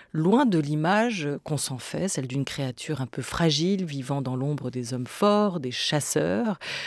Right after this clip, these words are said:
loin aussi de, de toutes ces statuettes qui exaltent la fécondité chez les femmes de la préhistoire, à grands traits,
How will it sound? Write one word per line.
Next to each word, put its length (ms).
loin 320
aussi 420
de, 300
de 160
toutes 240
ces 220
statuettes 840
qui 220
exaltent 640
la 120
fécondité 680
chez 160
les 120
femmes 340
de 80
la 100
préhistoire, 840
à 100
grands 340
traits, 420